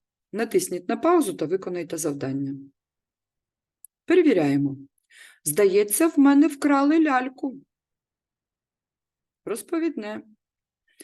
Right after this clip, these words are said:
Але знак оклику стоїть, тому що воно емоційно виражає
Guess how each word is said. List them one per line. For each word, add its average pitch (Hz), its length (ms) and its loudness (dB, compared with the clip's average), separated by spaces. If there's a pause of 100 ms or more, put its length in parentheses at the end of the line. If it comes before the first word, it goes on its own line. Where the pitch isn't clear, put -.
(240)
Але 190 200 2
знак 202 220 -4
оклику 190 380 0
стоїть, 233 420 -2
тому 202 240 -8
що 196 240 -8
воно 202 680 -6
емоційно 185 920 -4 (960)
виражає 175 920 0